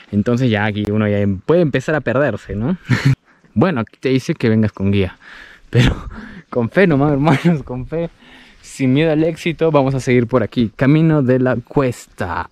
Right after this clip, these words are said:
A ver, <laughs> pueden leerlo. Vamos a seguir nosotros este camino empedrado. Yo tenía un poquito de duda, pero acá,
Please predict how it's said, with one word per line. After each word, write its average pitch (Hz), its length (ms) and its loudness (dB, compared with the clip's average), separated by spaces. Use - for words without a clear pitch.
A 92 260 -12
ver, 101 300 -8
<laughs> 214 960 -6
pueden 127 300 2
leerlo. 113 280 0
Vamos 143 220 0
a 156 60 -6
seguir 131 220 -2
nosotros 120 320 -4
este 117 200 -6
camino 113 300 0
empedrado. 120 600 -2
Yo - 60 -8
tenía 202 180 2
un 139 80 -4
poquito 120 280 -6
de 104 100 -2
duda, 123 180 -2
pero 104 180 -6
acá, 113 180 -6